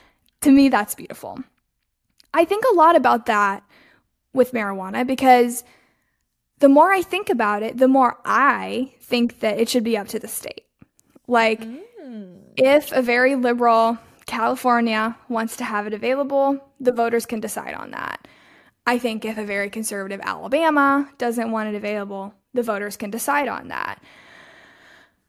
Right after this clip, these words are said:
Speaker 1: I think there are tons of things that are unhealthy, tons of things that are harmful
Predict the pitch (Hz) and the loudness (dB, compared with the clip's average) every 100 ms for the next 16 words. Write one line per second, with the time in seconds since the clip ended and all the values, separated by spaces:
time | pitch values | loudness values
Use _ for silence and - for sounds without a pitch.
0 | _ _ _ 254 269 269 285 277 262 254 | _ _ _ 0 0 2 2 2 2 2
1 | 262 254 254 262 285 269 269 269 262 247 | 2 0 0 0 2 2 4 4 2 0
2 | 240 233 208 208 202 220 - 262 269 277 | -2 -2 -4 -4 -8 -8 -6 0 2 2
3 | 262 - 240 233 233 226 220 208 202 247 | 0 -2 0 0 0 -2 0 -2 -4 -10
4 | - 220 214 202 - - - | -6 -4 -4 -8 -10 -8 -8